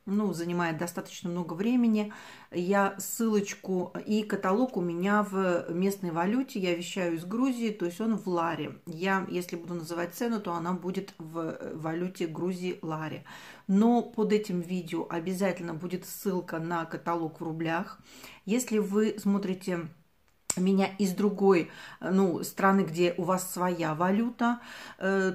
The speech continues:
то вы можете посмотреть каталог онлайн в вашей валюте. Это очень, э, легко, э, набрать, эм, oriflame точка ком и онлайн-каталог.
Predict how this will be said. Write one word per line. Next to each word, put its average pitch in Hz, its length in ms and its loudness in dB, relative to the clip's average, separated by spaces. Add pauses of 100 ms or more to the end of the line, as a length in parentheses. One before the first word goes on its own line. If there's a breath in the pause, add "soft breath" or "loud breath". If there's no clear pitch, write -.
то 240 640 2
вы 220 300 4
можете 202 420 2
посмотреть 185 540 -4
каталог 175 560 -2
онлайн 208 560 2
в 165 160 -10
вашей 196 400 2
валюте. 160 640 -2
Это 185 680 0
очень, 185 600 0
э, 170 240 -2
легко, 262 600 2 (300 loud breath)
э, 180 280 -2
набрать, 180 680 2
эм, 165 240 -4 (400 loud breath)
oriflame 180 1040 2
точка 175 380 -4
ком 294 540 2 (140)
и 220 400 0
онлайн-каталог. 175 1120 -2